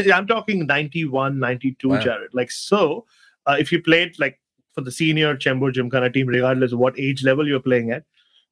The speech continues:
Speaker 1: uh, you would have, like, you could watch yourself play cricket. I mean, imagine that for a kid back in the early nineties.
Speaker 2: Mm.
Speaker 1: I mean, it's so commonplace now. So it was quite special. So I had,
Speaker 2: Yeah,
Speaker 1: yeah, I
Speaker 2: and
Speaker 1: had
Speaker 2: all the older people listening to this, uh, their mind has been blown, and all the young people are like,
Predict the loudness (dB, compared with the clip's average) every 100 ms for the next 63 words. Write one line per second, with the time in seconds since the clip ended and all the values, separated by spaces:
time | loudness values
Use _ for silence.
0 | -2 2 2 -2 0 2 4 2 2 0
1 | 0 -4 -2 -2 0 0 0 -2 0 2
2 | 2 0 -2 -6 _ 0 0 0 -2 -2
3 | 2 2 2 4 2 2 -8 -6 -4 -4
4 | -2 -4 -2 -2 -2 _ _ -6 -4 0
5 | 2 2 2 0 -2 -4 -2 -4 -6 -8
6 | -6 -6 0 0 0 -4 -6 -2 0 -2
7 | -4 -10 -10 -10 _ _ _ 2 2 2
8 | 0 -2 -2 -6 -6 -6 -8 -6 -4 0
9 | 0 0 0 2 2 0 0 4 4 4
10 | 4 2 0 2 2 2 0 0 -2 -2
11 | -4 -6 -6 -4 0 0 0 -4 -2 -2
12 | -4 0 2 4 2 2 0 -2 -2 0
13 | 2 0 0 -2 0 0 0 -2 0 2
14 | 2 0